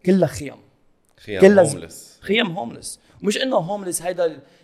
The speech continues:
Speaker 1: ال-، كنت تطلع فيه تقول: "آه، هيدا هوملس لأنه he's on drugs" وما بعرف شو. No, no, no. Regular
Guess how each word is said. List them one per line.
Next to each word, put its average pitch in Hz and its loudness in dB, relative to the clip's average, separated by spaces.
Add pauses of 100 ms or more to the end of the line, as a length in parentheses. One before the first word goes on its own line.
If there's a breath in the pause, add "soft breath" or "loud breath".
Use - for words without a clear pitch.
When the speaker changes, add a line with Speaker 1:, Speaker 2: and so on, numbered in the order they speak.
(120)
Speaker 1:
ال-، 139 -8
كنت - -12
تطلع 175 0
فيه 175 -12
تقول: 170 -4
"آه، 170 -4
هيدا 165 -6
هوملس 156 -10
لأنه 151 -2
he's 151 -14
on 147 -8
drugs" 143 -4
وما 143 -12
بعرف 139 -10
شو. 147 -12
No, 165 -8
no, 190 -8
no. - -12 (640 soft breath)
Regular 226 4